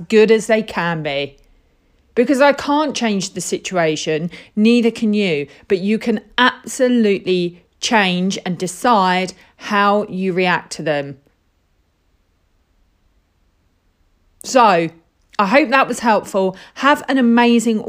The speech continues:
weekend. You know, remember the old saying, "Today is the start of the rest of your life."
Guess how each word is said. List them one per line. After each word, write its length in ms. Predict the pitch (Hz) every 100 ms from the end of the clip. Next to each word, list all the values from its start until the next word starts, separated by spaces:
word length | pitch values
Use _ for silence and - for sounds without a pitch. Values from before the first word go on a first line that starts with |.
| 208
weekend. 640 | 208 220 180 160 156 147 - - - - _ _ -
You 140 | 254
know, 140 | 285 277
remember 440 | 262 269 311 302
the 200 | 233 262
old 200 | 254 254
saying, 640 | - 220 190 170 160 165 _ _ -
"Today 380 | 240 247 247 262 247
is 340 | - 233 -
the 180 | 226 214 - -
start 540 | - - 233 240 233
of 80 | 190
the 100 | 196
rest 300 | 190 208 -
of 80 | 185
your 180 | 202 190
life." 540 | 180 156 151 - -